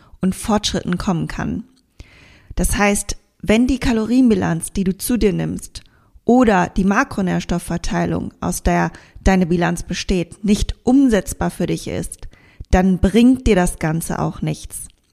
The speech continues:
In anderen Worten, um das mal an einem Beispiel jetzt für dich hier festzumachen, angenommen, du möchtest Fett reduzieren. Fakt ist, dass du in einem kalorischen Defizit sein musst. Jetzt ist es aber nicht sinnvoll,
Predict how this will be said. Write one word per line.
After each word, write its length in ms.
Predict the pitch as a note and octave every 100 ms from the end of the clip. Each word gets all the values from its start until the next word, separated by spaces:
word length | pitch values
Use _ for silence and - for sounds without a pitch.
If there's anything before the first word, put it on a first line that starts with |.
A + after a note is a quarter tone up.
| _ _ -
In 160 | F#3
anderen 460 | - F#3+ A3 G#3+ G3
Worten, 500 | F3+ F#3+ - G#3+ G#3+ - - - -
um 140 | G3 F#3+
das 180 | F#3
mal 360 | F#3+ F3 F3 F3+
an 140 | E3+ -
einem 260 | F3+ F3
Beispiel 380 | F3 F#3+ - F3
jetzt 160 | F3 -
für 100 | E3+
dich 160 | F3
hier 160 | - F3+
festzumachen, 800 | G3+ F#3+ - F3 E3+ F#3+ F#3+ A#3+ - - - _ _ _ _ -
angenommen, 460 | A3 B3+ A#3+ A3
du 60 | G#3+
möchtest 420 | G3+ G#3 G3 G3
Fett 240 | F#3+ F#3 F3+
reduzieren. 680 | E3+ E3+ - E3 D#3 - - _ _ _ - _ _ _
Fakt 600 | - - - B3 - -
ist, 540 | - F#3 F#3 - - - _
dass 260 | F#3 F#3+ -
du 260 | G3+ G#3
in 220 | - F#3
einem 300 | - F3+ F#3
kalorischen 560 | F3+ G#3 E3+ F3+ - F3
Defizit 520 | F3 F3 D#3+ - D#3
sein 260 | E3+ D#3 D3+
musst. 460 | C#3+ - - - - -
Jetzt 360 | - - -
ist 140 | A#3+ C4+
es 140 | C4
aber 220 | A3 G#3+
nicht 320 | G3 G3 -
sinnvoll, 720 | - E3+ F#3 - G#3+ A3+ A#3+